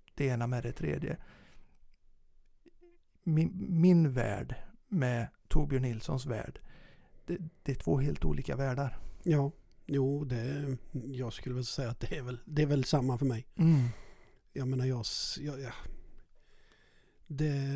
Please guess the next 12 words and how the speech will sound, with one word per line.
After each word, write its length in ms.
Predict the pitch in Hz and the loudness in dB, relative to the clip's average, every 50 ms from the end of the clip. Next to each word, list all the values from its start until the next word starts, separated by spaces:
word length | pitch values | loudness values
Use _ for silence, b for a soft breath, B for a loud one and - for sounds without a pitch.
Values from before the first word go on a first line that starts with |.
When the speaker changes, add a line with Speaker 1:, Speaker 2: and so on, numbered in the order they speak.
| 135 135 131 127 120 - b b b b b b b b b b b _ - | -4 -4 -4 -4 -6 -8 b b b b b b b b b b b _ -20
Speaker 2:
som 220 | - - - 151 | -10 -6 -4 -4
sagt, 240 | 127 - 127 - - | -2 -2 -4 -4 -6
jag, 220 | 156 147 147 143 151 | -6 -6 -6 -6 -6
jag 200 | 151 147 127 - | -6 -6 -6 -6
ser 600 | - - - - - - 160 147 127 120 120 139 | -8 -8 -8 -8 -6 -6 -6 -6 -6 -6 -6 -4
inte, 640 | 143 127 107 - - - - 135 123 120 117 120 - | -4 -4 -4 -8 -8 -8 -6 -6 -6 -6 -6 -8 -6
och 100 | - 139 | -4 -4
jag, 160 | 127 120 123 - - 101 98 117 113 117 117 117 117 | -4 -6 -8 -12 -18 -20 -20 -18 -18 -20 -18 -18 -16
jag 140 | 113 107 - - - - | -16 -16 -16 -14 -10 -2
hoppas 560 | 123 - - - - - 101 101 - - - | 2 4 4 4 4 0 -6 -8 -8 -8 -8
ju 180 | 127 127 135 | -8 -8 -8
och 360 | 123 127 120 123 120 117 113 | -8 -10 -10 -10 -10 -10 -12